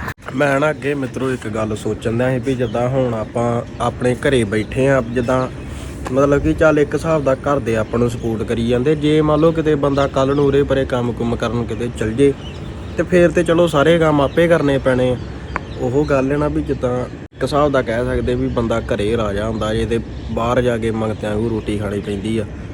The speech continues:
ਇਹ ਵੀ ਨਹੀਂ ਪਤਾ ਵੀ ਆਪ ਬਣਾਉਣੀ ਪੈਣੀ ਆ, ਬਣ ਜੂਗੀ ਕਿ ਨਹੀਂ। ਇੱਕ ਗੱਲ ਆ ਵੀ ਜਿਹੜਾ ਨਜ਼ਾਰਾ ਪਿੰਡਾਂ 'ਚ ਆ, ਘਰੇ ਨਜ਼ਾਰੇ ਦਾ ਉਹ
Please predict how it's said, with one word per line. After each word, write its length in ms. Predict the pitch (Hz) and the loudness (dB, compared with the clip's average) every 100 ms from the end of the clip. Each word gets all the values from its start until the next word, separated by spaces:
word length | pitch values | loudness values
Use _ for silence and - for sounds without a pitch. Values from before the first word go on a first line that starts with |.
| - 113 | -8 -4
ਇਹ 120 | 117 | 0
ਵੀ 120 | 131 | 2
ਨਹੀਂ 120 | 135 | 2
ਪਤਾ 260 | 127 123 120 | 2 2 0
ਵੀ 200 | 123 123 - - - | 0 -2 -4 -12 -6
ਆਪ 200 | 113 113 | -2 0
ਬਣਾਉਣੀ 440 | 117 110 110 110 113 | 0 -2 -2 -2 -2
ਪੈਣੀ 420 | 110 104 110 123 | -4 -2 0 2
ਆ, 80 | 120 | 2
ਬਣ 260 | 107 104 | 2 -2
ਜੂਗੀ 420 | 95 117 120 113 110 | 0 0 0 -2 -2
ਕਿ 120 | 113 | -2
ਨਹੀਂ। 300 | 104 113 120 123 127 | -2 -2 -4 -2 -2
ਇੱਕ 160 | 120 120 | 0 0
ਗੱਲ 280 | 120 120 127 | -2 2 2
ਆ 120 | 127 | 2
ਵੀ 200 | 135 135 - 117 | 2 -2 -6 -4
ਜਿਹੜਾ 280 | 120 135 | 0 4
ਨਜ਼ਾਰਾ 340 | 135 127 120 120 | 4 4 2 0
ਪਿੰਡਾਂ 400 | 117 110 110 127 | 0 -2 2 4
'ਚ 60 | 127 | 4
ਆ, 100 | 123 | 4
ਘਰੇ 320 | 123 104 104 | 2 -2 -2
ਨਜ਼ਾਰੇ 460 | 113 110 101 104 | 0 0 0 -2
ਦਾ 100 | 110 | -2
ਉਹ 180 | 113 120 | -2 -2